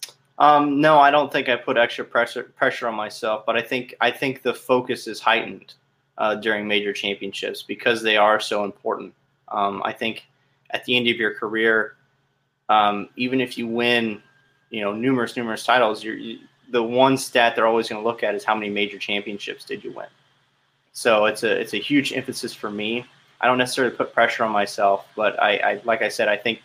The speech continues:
I think the focus is just heightened a little bit more, and the, the, the thought process and mental aspect of it is just, is sharper during,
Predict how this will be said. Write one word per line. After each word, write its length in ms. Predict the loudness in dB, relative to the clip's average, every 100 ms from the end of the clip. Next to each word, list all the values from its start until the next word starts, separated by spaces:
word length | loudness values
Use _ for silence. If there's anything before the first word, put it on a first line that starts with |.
| -2
I 80 | 0
think 220 | 0 -2
the 80 | -4
focus 460 | -2 -4 -4 -10
is 120 | -10
just 160 | -10 -2
heightened 280 | 0 0 -4
a 60 |
little 200 | -4 -4
bit 160 | -4 -6
more, 380 | -4 -2 0 -2 _ _ _ _ _ -4
and 280 | -2 -2 -2
the, 480 | 2 2 4 0 -4 -8
the, 320 | -2 0 0 -2
the 100 | -6
thought 300 | 2 4 4
process 520 | 4 4 4 -2 -4
and 120 | -6 -6
mental 240 | 0 2
aspect 480 | 2 0 0 -2 -2
of 140 | -6
it 180 | -6 -6
is 220 | -6 -6
just, 320 | -6 -8 -8 -10
is 140 | -8
sharper 460 | -6 0 2 0 -6
during, 360 | -4 -4 -4